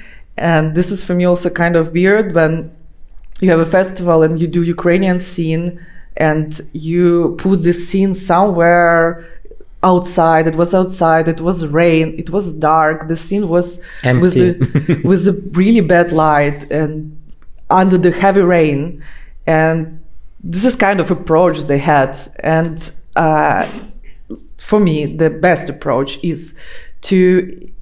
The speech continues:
Speaker 1: invite Ukrainians as well as other artists, as well as, I don't know,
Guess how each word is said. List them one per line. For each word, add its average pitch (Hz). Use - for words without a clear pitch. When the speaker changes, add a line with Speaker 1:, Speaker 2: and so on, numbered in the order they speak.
Speaker 1:
invite 190
Ukrainians 175
as 165
well 190
as 170
other 175
artists, 165
as 160
well 175
as, -
I 170
don't 165
know, 156